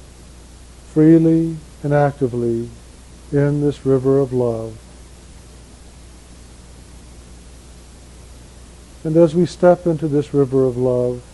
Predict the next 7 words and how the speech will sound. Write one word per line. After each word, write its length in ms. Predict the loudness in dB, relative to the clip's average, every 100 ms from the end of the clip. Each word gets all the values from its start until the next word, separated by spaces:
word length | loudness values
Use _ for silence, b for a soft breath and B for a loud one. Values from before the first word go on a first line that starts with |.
| -20 -20 -20 -20 -20 -20 -20 -18 -8
and 200 | -6 -6
flow 640 | 0 4 6 6 2 -2 -10 -20 -20 -20 -20 -20 -20 -20 -20 -14
with 280 | -2 -2 0
this 240 | -4 -4 -2
river 320 | -4 -2 -4
of 140 | -4
love, 420 | -6 -4 -6 -8